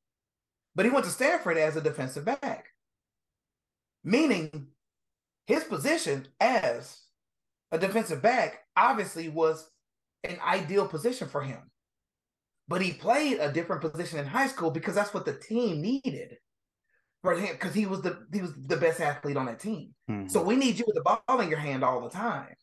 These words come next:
Speaker 1: He was willing to do that, even though his next level or where he was going to go was gonna take him to another place. But he was willing to step into that place and do that for the team so the team can win. It wasn't about him.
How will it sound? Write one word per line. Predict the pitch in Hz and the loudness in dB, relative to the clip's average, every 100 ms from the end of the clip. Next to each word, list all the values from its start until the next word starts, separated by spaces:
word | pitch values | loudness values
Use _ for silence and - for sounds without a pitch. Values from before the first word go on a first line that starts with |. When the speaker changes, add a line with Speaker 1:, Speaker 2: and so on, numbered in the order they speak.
| _ _ _ _ _ | _ _ _ _ _
Speaker 1:
He | - 247 | 2 4
was | 175 | 6
willing | 214 233 | 6 6
to | 165 | 4
do | 147 170 | 0 4
that, | 214 277 214 - | 6 6 6 4
even | 220 196 | -2 0
though | 202 190 180 - _ - | 4 4 2 -8 _ -6
his | 185 | -2
next | 185 196 - 175 | 2 0 0 0
level | 220 247 165 151 _ | 2 2 -2 -6 _
or | - | -2
where | 156 190 | 2 2
he | 196 | 2
was | 165 | 0
going | 139 156 | 2 2
to | 139 | 4
go | 190 208 151 | 8 8 6
was | 143 | 0
gonna | 143 170 151 | -2 -2 -2
take | 165 180 | -2 -4
him | 156 | -4
to | 143 | -4
another | 143 139 127 | 0 0 -2
place. | - - - - - _ _ _ _ _ - | -4 -4 -4 -8 -20 _ _ _ _ _ -2
But | 185 | 4
he | 220 | 6
was | 170 135 | 4 -2
willing | 123 147 311 349 269 - - - _ _ _ _ _ _ _ _ | -2 4 6 8 6 2 -10 -20 _ _ _ _ _ _ _ _
to | - | -8
step | 156 - - 180 | -6 -4 0 2
into | 165 160 160 | 0 -4 0
that | 143 127 | 0 0
place | 139 - - | -4 -8 -10
and | - 143 | -8 -4
do | 143 | 0
that | 165 - - | 0 0 -2
for | 139 | -4
the | 127 | -4
team | - - 196 - - _ - | -12 -8 -6 -8 -12 _ -10
so | 180 | -6
the | 139 131 - | -4 -6 -10
team | 214 277 277 | -4 0 2
can | - 143 | 0 -4
win. | 120 - - _ _ | -10 -16 -20 _ _
It | - | 0
wasn't | 190 196 180 | 2 4 2
about | 135 160 120 131 | 4 4 2 -2
him. | 175 131 - | -4 -4 -6